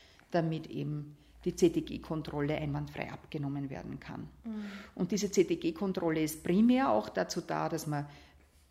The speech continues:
Speaker 1: auch nach vielen Jahren noch bestätigen kann, hier ist es dem Kind gut gegangen. Also es hat vor allem forensische Gründe.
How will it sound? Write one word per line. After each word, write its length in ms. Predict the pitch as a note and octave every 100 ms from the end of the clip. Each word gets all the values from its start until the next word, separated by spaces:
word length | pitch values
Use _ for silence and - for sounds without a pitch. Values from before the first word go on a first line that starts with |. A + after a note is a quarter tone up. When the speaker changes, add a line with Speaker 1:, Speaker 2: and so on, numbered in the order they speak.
| - -
Speaker 1:
auch 360 | D#3 D3+ - D#3+
nach 200 | D3+ -
vielen 320 | F3+ E3 D#3+
Jahren 440 | E3+ G3+ C4+ C#4
noch 160 | B3 A#3+
bestätigen 720 | - - - - - G3+ G3+
kann, 420 | - E3 D#3+ E3 - - - - -
hier 340 | - E3 G#3 C4
ist 120 | F3+
es 120 | D#3+
dem 140 | A#2+ D3
Kind 300 | E3+ E3 -
gut 240 | E3 -
gegangen. 420 | - D#3 C#3 C#3+
Also 160 | C#3 C#3+
es 120 | C#3+
hat 220 | D3+ - -
vor 180 | - D3
allem 240 | D#3 F#3
forensische 560 | F3+ D3+ C#3+ D3 D3 -
Gründe. 420 | - C#3 C#3